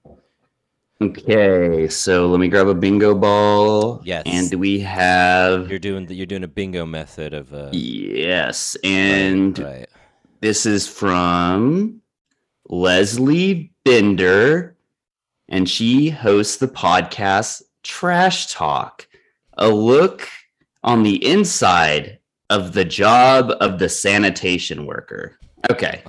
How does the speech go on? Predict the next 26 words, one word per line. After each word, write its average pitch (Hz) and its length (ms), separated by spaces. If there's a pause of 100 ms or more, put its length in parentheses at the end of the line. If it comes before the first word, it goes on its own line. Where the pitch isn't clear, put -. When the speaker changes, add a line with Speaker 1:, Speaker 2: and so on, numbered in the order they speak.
(160)
Speaker 1:
and 107 100
this 110 140
one's 107 160
for 107 100
you. 87 260 (920)
She - 180
goes, 123 520
"Hey, 170 120
Sean, 123 500 (260)
how 247 200
do 196 140
I 165 60
record 127 560
a 107 60
podcast 110 720
while 120 160
on 117 140
the 110 80
back 110 340
of 117 120
a 110 60
garbage 110 480
truck?" 165 480 (1500)
Hugs 104 260
and 95 160
kisses. - 600